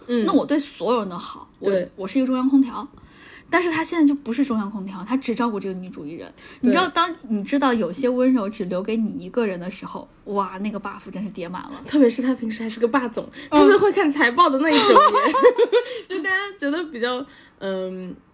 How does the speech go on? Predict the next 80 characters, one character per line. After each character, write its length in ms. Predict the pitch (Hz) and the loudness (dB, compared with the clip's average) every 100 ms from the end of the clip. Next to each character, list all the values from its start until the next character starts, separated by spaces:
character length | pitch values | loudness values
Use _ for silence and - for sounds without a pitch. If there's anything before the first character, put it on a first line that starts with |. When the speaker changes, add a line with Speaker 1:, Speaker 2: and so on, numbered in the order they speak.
| _ - | _ -14
Speaker 1:
呃， 220 | 151 147 | -12 -10
怎 100 | 190 | -10
么 80 | 185 | -6
说， 240 | 208 202 | -4 -2
这 140 | 208 | -2
个， 180 | 208 160 - - - | -2 -2 -8 -20 -4
这 140 | 226 | 0
个 80 | 185 | 0
角 180 | 175 175 | -2 -2
色 220 | 208 190 | -4 -4
丰 180 | 208 208 | -4 -4
满， 100 | 175 | -4
还 180 | 170 190 | -4 -4
有 80 | |
一 60 | 180 | -2
个 120 | 185 165 - | -4 -4 -4
感 180 | 190 180 | -6 -6
觉 160 | 156 | -8
就 140 | 143 190 | -6 -4
是 320 | 196 175 - | -2 -2 2
有 200 | 214 185 | 2 2
的 260 | 202 220 208 | 2 2 2
那 140 | 226 | 2
个 140 | 196 180 | 2 0
剧 240 | 180 226 | 0 0
里 160 | 160 139 | 0 -2
看 240 | - 220 | -4 -4
那 80 | 190 | -4
些 220 | 180 185 | -4 -6
财 180 | 185 - | -6 -8
报 180 | - 196 | -4 -2
啊， 120 | 170 | -2
所 220 | 180 190 147 | -4 -6 -2
谓 160 | 185 | 0
的 220 | 170 156 | 0 -4
霸 200 | 156 185 | -2 -2
总， 160 | 170 156 165 - | -2 -6 -10 -4
Speaker 2:
嗯。 260 | 240 233 - | 0 0 -2
Speaker 1:
看 160 | 254 | -2
起 60 | 208 | 0
来 80 | 185 | 0
都 100 | 202 | 0
蠢 240 | 202 175 | -2 -2
蠢 220 | 190 196 | -2 -4
的。 100 | - - - | -6 -12 0
Speaker 2:
嗯。 200 | 240 214 | 0 4
Speaker 1:
然 80 | 254 | 6
后 40 | |
魏 80 | 285 | 6
大 160 | 330 294 | 6 4
勋 160 | 294 | 6
演 160 | 294 202 | 6 6
出 120 | 262 | 4
了 40 | |
一 60 | 277 | 4
种 100 | 202 | 4
真 160 | 185 220 | 2 2
的 80 | |
看 120 | 269 220 | 2 0
得 80 | |
懂 120 | 190 170 | 0 -2
财 160 | 190 | -4
报 140 | 190 202 | -2 -2
的 80 | |
感 180 | 175 165 | -2 -4
觉。 200 | 170 147 - - | -6 -8 -6 -2
Speaker 2:
哎， 100 | 339 | 2
对， 180 | 370 277 | 4 4
这 140 | 392 | 2
个， 80 | - | 2
这 120 | 285 403 | 4 4
个 80 | |
我 140 | 302 254 | 6 4
很 180 | 349 233 | 2 0
奇 220 | - 214 | -2 -2
怪， 160 | 247 | 0
他 140 | 254 320 | 2 2
为 100 | 339 | 2
什 140 | 269 | 0
么 200 | 214 208 | -2 -4